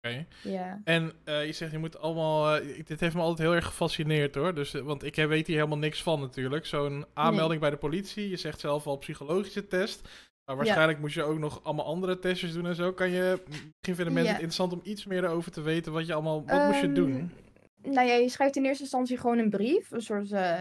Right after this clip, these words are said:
Speaker 2: sollicitatie. En dan, eh, word je of uitgenodigd of niet. Eh, en dan kom je volgens mij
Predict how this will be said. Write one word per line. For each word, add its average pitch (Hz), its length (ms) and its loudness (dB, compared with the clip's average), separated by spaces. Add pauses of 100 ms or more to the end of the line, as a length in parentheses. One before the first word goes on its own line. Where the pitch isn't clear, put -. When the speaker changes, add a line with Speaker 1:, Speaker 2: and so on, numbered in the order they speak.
(160)
Speaker 2:
sollicitatie. 214 920 0
En 254 120 -2
dan, 196 340 0
eh, 185 200 0 (100)
word 208 200 -4
je - 100 -2
of 214 140 -2
uitgenodigd 196 640 -2
of 196 120 -8
niet. 269 360 -2 (520)
Eh, 202 640 4 (180)
en 208 80 2
dan 214 180 4
kom 226 180 0
je 220 100 2
volgens 214 280 -2
mij 208 520 2